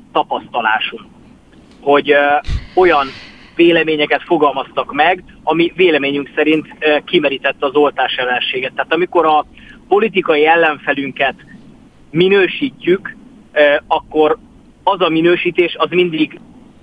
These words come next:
a mi értelmezésünkben a valóság talaján, val-, valóság talaján áll, és, ö, sejtetésekkel, álhírekkel, ö,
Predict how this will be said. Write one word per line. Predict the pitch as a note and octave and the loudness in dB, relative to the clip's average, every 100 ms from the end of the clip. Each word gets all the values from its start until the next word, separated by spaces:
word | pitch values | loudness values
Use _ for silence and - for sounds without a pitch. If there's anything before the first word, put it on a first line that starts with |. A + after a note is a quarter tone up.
| - - - | -20 -20 -6
a | D3 | -2
mi | F3 | 2
értelmezésünkben | G#3+ F#3+ E3+ D#3 D3+ C#3 D3 C#3+ | 2 2 -2 -2 -4 -6 -4 0
a | C#3 | 2
valóság | D3+ C#3 - C3+ B2+ | 0 0 -2 -4 -2
talaján, | D3 C#3 B2+ B2 C3+ D3 - | -2 0 0 -2 -2 -4 0
val-, | F3 D#3 | -2 0
valóság | D#3 F3 D3+ C#3+ - | 0 0 0 -4 -2
talaján | D3+ D3 C3+ B2+ | 0 2 0 -2
áll, | C3 E3 F3+ - - - | 0 0 -2 -6 -20 -20
és, | - C#3+ C3 - - - | -4 0 0 -2 -6 0
ö, | D3 C#3+ - - - - | 2 2 -2 -8 -20 -18
sejtetésekkel, | - - F#3+ G#3 F3+ - E3 D3 D3+ C3+ - C#3+ C3+ B2+ C3 - | -6 -2 -2 -2 -4 0 -2 0 -4 -4 -4 0 2 0 -4 -4
álhírekkel, | D#3+ E3+ D#3 D#3 D3+ C3+ - - C3 B2+ A#2+ - - | -2 -2 -2 0 0 0 -6 -2 0 0 -2 -10 -20
ö, | - | -6